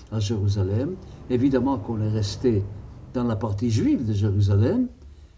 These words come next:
et on a pris quelque part certains quartiers arabes, mais on n'est pas allé plus loin.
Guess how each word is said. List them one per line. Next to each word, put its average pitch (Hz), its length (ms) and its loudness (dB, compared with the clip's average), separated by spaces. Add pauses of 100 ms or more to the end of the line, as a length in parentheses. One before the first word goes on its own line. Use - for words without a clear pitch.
(120)
et 107 340 2 (100)
on 117 140 -2
a 110 80 0
pris 233 520 2 (180)
quelque - 680 0 (540)
part 123 440 0 (340)
certains 160 440 2
quartiers 123 440 0
arabes, 139 480 2 (320)
mais 120 80 0
on 113 120 2
n'est 117 120 0
pas 131 220 2
allé 123 160 4
plus 104 220 -2
loin. 110 440 2